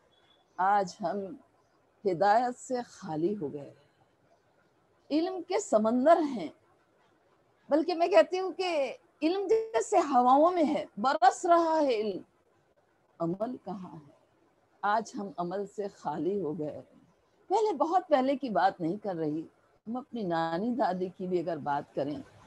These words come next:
इतना कुरान नहीं जानते थे, इतना इल्म नहीं था, लेकिन तकवा था, अल्लाह का डर था, अल्लाह से मोहब्बत थी, गुनाहों से बचने की फ़िक्र थी, नेकियों का शौक़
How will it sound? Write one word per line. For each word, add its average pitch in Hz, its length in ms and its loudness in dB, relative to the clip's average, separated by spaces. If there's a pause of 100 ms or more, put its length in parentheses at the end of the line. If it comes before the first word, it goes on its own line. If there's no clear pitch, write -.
(280)
इतना 381 300 -2 (100)
कुरान 196 320 6
नहीं 320 200 4
जानते 160 480 0
थे, 147 260 -2 (460)
इतना 349 360 6 (100)
इल्म 285 320 8
नहीं 240 320 4
था, 175 460 2 (480)
लेकिन 214 340 2
तकवा 196 480 2
था, 170 300 4 (640)
अल्लाह 277 380 6
का 170 200 8
डर 220 280 8
था, 196 320 6 (800)
अल्लाह 302 300 10
से 220 180 4
मोहब्बत 175 600 4
थी, 185 380 2 (640)
गुनाहों 220 460 12
से 233 180 6
बचने 233 400 4
की 220 200 0
फ़िक्र 254 460 4
थी, 180 460 4 (480)
नेकियों 247 520 6
का 226 180 4
शौक़ 190 440 2